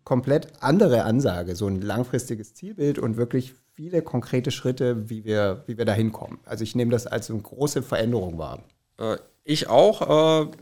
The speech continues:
Speaker 2: wäre natürlich toll gewesen, wenn das früher der Fall gewesen wäre. Und ich glaub, man hat jetzt auch nochmal wegen, äh, der Energiekrise, ähm, im Kontext des, äh, russischen Kriegs gegen die Ukraine, äh, auch nochmal, äh,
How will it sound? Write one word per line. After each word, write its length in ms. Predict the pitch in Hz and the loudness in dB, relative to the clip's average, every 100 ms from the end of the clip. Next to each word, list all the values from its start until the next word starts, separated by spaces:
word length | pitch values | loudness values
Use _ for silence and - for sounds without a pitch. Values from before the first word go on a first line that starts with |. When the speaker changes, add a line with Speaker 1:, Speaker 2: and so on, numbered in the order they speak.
| - _ _ - - - | -20 _ _ -20 -20 -8
Speaker 2:
wäre 120 | 135 | -4
natürlich 320 | 139 139 143 - | -2 -2 -4 0
toll 180 | 139 | 0
gewesen, 440 | 143 131 143 139 127 | 2 0 0 0 -4
wenn 100 | 120 | -2
das 140 | 123 | -4
früher 240 | - 139 160 | -4 -2 0
der 80 | |
Fall 180 | 156 156 147 | 2 0 0
gewesen 420 | 143 147 151 135 | -4 -4 -4 -2
wäre. 280 | 139 143 120 | 0 0 0
Und 260 | 123 123 | 0 -2
ich 80 | 120 | 0
glaub, 180 | 120 110 | 2 2
man 160 | 131 | 2
hat 140 | 127 131 | 0 -4
jetzt 160 | 127 | -6
auch 180 | 85 123 | -6 -6
nochmal 420 | 131 120 120 117 | -6 -4 -2 -2
wegen, 280 | 117 117 117 - _ | -4 -8 -10 -14 _
äh, 120 | 120 | -10
der 480 | 110 113 107 107 107 | -2 -2 -2 -4 -6
Energiekrise, 1000 | 120 117 127 - 135 131 139 131 127 - | -6 -4 -6 -8 -6 -4 -2 0 -2 -2
ähm, 220 | 120 123 | -4 -6
im 500 | 120 123 123 - 120 | -10 -12 -12 -16 -20
Kontext 520 | - 120 104 107 - - | -12 -8 -4 -6 -6 -8
des, 180 | 113 | -8
äh, 80 | - | -10
russischen 480 | 117 117 123 - 113 | -12 -6 -6 -6 -8
Kriegs 320 | - 123 - | -6 -8 -6
gegen 160 | - 110 | -6 -6
die 60 | |
Ukraine, 720 | - - - 139 143 127 - - | -8 -8 -6 -2 -2 -4 -10 -12
äh, 40 | - | -12
auch 240 | - - | -12 -8
nochmal, 400 | 110 117 107 110 | -8 -4 -4 -4
äh, 280 | - 107 | -8 -12